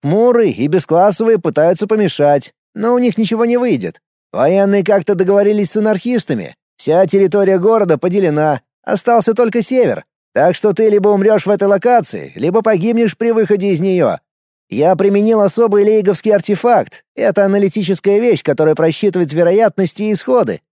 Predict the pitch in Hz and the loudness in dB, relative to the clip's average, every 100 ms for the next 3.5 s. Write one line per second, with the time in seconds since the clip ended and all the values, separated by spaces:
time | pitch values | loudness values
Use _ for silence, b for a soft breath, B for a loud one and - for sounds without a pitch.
0 | _ 143 170 180 175 160 240 214 127 101 | _ -2 0 0 0 0 2 2 -2 -6
1 | - 190 175 202 196 - 220 190 180 175 | -6 -4 -2 0 0 0 0 0 -2 -2
2 | 170 214 240 156 113 120 208 - 233 220 | 0 0 0 0 -2 -2 -2 0 0 0
3 | 233 254 240 113 90 | -2 -2 -2 -2 -6